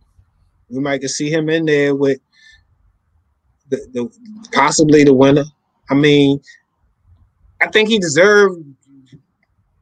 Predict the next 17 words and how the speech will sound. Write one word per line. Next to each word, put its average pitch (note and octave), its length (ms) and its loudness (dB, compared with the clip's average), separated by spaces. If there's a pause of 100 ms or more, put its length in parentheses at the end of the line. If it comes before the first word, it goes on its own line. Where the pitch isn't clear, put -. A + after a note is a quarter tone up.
a D3+ 120 -4
shot. D#3+ 400 -2
I B2+ 80 -10
don't D#3+ 180 -8
think E3 160 -10
he D#3+ 140 -10
should D3+ 160 -10
be D#3 100 -8
getting C#3+ 240 -8
written C#3+ 260 -8
off D3+ 220 -6
the C3 60 -14
way C#3+ 180 -4
he D3+ 380 0
is C#3+ 380 -4
<laughs> - 60 -14
get, D3+ 520 -2